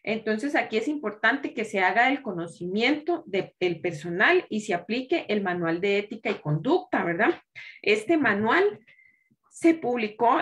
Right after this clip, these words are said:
en el año dos mil veinte, en junio del dos mil veinte, ¿verdad? Desde la Comisión de Ética se ha ido haci-, eh,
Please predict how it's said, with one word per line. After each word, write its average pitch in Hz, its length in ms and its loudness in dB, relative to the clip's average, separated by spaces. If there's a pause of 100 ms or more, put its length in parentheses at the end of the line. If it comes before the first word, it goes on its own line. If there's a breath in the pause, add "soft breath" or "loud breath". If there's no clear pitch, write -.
en 226 200 0
el 185 340 2
año 240 320 2
dos 208 160 -2
mil 208 160 -4
veinte, 302 340 -2
en 214 140 -4
junio 262 320 0
del 190 160 -2
dos 180 120 -4
mil 190 180 -6
veinte, 285 340 0
¿verdad? 220 340 -2 (920)
Desde 202 420 2
la 175 160 0
Comisión 185 440 -6
de 233 240 4
Ética 254 380 -2
se 226 160 -8
ha 175 100 -2
ido 233 360 -4
haci-, 185 340 -4
eh, 180 280 -2